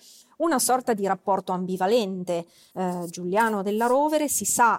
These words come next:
che ha avuto un rapporto quantomeno conflittuale con questo Pietro Riario, che era veramente il primo preferito dallo zio e molto probabilmente destinato a diventare papa se poi non fosse morto in giovane età.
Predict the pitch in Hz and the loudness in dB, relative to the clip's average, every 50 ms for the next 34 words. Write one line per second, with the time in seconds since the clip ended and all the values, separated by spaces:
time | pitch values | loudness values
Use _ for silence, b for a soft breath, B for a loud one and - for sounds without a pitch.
0 | - - - - 190 185 190 185 226 247 233 - 196 185 185 180 180 _ - 233 | -2 -8 -10 -4 -2 -2 -2 -2 -2 -4 -4 -4 -6 -6 -6 -6 -6 _ 0 2
1 | 226 214 196 - - 175 160 - - 233 226 220 226 214 220 214 240 247 240 214 | 2 2 0 -2 -8 -12 -10 -4 0 0 0 0 0 -2 -2 0 0 0 0 0
2 | 196 190 - 202 190 175 - 202 202 - - - 240 254 254 220 185 180 175 - | -2 -2 -4 -4 -4 -4 -6 -6 -8 -6 -2 0 2 4 4 4 2 0 -4 -6
3 | - - 190 185 196 190 - - 185 - 240 240 233 - 202 214 247 285 269 226 | -6 -6 -6 -6 -4 -6 -6 -6 -4 0 0 0 0 0 -2 -2 0 2 4 4
4 | 220 226 240 254 269 285 285 B B B B B B B - 311 294 - - 262 | 4 4 2 2 0 0 -2 B B B B B B B 0 2 2 4 4 2
5 | 302 339 254 214 185 214 220 214 226 262 320 320 247 - 226 214 214 185 _ _ | 2 2 2 0 0 0 0 0 0 0 0 0 0 0 0 0 0 -2 _ _
6 | - 247 262 269 277 254 226 190 180 165 - - 196 208 185 180 - 202 185 190 | -2 0 2 2 2 2 0 0 -4 -6 -6 -6 -4 -4 -2 -2 -2 -2 0 0
7 | 196 180 170 - 175 175 170 165 170 170 180 160 156 - 180 180 160 156 170 165 | -2 -4 -4 -4 -4 -2 -2 -2 -2 -2 -4 -4 -6 -6 -6 -6 -6 -6 -6 -6
8 | 165 B B B B - 220 220 220 226 247 277 285 - - 196 202 202 185 202 | -8 B B B B -2 0 0 2 4 4 2 2 2 -2 -4 -2 -2 0 0
9 | 190 196 202 202 226 254 254 240 214 190 185 185 - - 196 214 226 240 220 - | 0 0 0 0 0 0 0 0 0 -2 -2 -4 -4 -4 -2 -2 -2 -2 -2 -2
10 | 190 180 185 185 196 185 185 180 - 196 190 202 - - 302 311 - 226 208 - | -2 -2 -2 -4 -4 -4 -6 -4 -4 -2 -2 -2 2 2 2 2 2 0 -2 -2
11 | - 196 - 220 220 208 202 196 190 185 - 196 185 - - 196 190 190 185 180 | -4 -4 -2 0 0 0 0 -2 -6 -4 -4 -4 -4 -4 -4 -2 -2 -4 -4 -4
12 | - - 196 185 185 185 175 185 180 180 180 180 196 185 170 160 | -6 -6 -6 -4 -4 -4 -4 -4 -6 -6 -6 -4 -2 -2 -2 -4